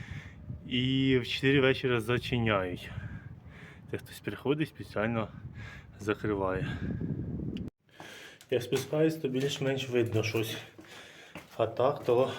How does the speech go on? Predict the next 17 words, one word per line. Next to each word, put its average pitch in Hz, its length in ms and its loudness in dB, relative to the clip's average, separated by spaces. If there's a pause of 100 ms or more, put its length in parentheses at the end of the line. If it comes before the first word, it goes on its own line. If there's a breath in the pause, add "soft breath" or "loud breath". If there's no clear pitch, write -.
(120)
дуже 117 260 0
погано 113 360 6
було 101 220 4
видно. 101 320 2 (760 loud breath)
Ну, 165 120 4
чесно 175 340 6
скажучи, 147 600 4
що 123 480 6 (840 loud breath)
могли 123 340 6
б 143 100 2
і 147 80 6
позамітати 127 800 4
тут, 107 220 -4 (1040 loud breath)
бо 113 160 2
дуже 123 480 0 (840 loud breath)
багато 117 420 2
рі-, 110 320 2